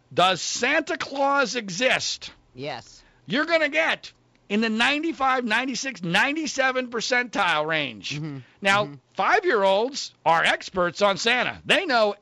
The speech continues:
Speaker 1: everything there is to know about Santa. They
Speaker 2: They
Speaker 1: also
Speaker 2: do.
Speaker 1: have a massive self-interest in Santa being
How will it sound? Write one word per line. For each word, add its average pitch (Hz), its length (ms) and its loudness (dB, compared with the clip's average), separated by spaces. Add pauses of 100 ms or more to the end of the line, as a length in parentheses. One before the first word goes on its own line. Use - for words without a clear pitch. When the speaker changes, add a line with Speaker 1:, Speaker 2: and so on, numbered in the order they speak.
Speaker 1:
everything 196 680 2
there 156 160 0
is 143 140 -2
to 156 100 -8
know 147 180 2
about 131 260 -2
Santa. 127 360 -4 (300)
They 240 120 0
Speaker 2:
They 311 40 2
Speaker 1:
also 320 360 2
Speaker 2:
do. 247 40 4
Speaker 1:
have 208 260 2
a 208 200 -6 (180)
massive 339 680 -2
self-interest 254 880 -2 (240)
in 214 200 0
Santa 262 580 0
being 226 540 -6